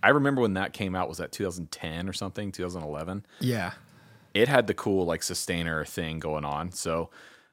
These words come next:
Speaker 1: I'm, I'm actually here for the sustainer thing. Um, here's the thing about this rig for me.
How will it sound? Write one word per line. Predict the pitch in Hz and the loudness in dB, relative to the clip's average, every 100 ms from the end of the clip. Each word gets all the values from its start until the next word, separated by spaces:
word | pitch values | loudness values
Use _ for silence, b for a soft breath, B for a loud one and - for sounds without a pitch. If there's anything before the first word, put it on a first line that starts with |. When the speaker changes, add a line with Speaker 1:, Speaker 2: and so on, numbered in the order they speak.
| _ | _
Speaker 1:
I'm, | 104 170 - | 6 6 4
I'm | 170 | 0
actually | 226 220 | 2 4
here | 190 202 | 4 4
for | 175 | 4
the | 135 | 0
sustainer | 101 - 101 87 | 2 2 2 2
thing. | - 76 - b b b - | -4 -8 -10 b b b 4
Um, | 117 113 98 _ - | 6 6 2 _ 2
here's | 127 214 | 4 6
the | 220 | 4
thing | 202 180 | 4 6
about | 139 123 | 8 8
this | - - | 4 4
rig | 95 82 78 | 4 4 -2
for | - | -4
me. | 85 67 | -4 -6